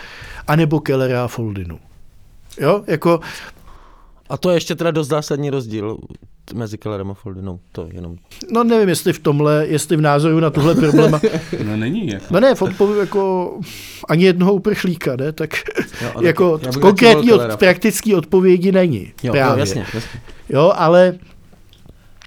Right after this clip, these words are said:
Speaker 1: inkluze, jako, strašně důležitý téma. Č S S D do značný míry a,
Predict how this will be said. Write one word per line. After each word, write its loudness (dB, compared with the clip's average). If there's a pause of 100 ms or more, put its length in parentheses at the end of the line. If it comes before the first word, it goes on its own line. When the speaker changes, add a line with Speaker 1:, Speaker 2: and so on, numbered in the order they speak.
(160)
Speaker 1:
inkluze, 0 (680)
jako, -2 (420)
strašně -4
důležitý -4
téma. -8
Č -4
S -8
S -4
D -2
do -2
značný -4
míry -2
a, -4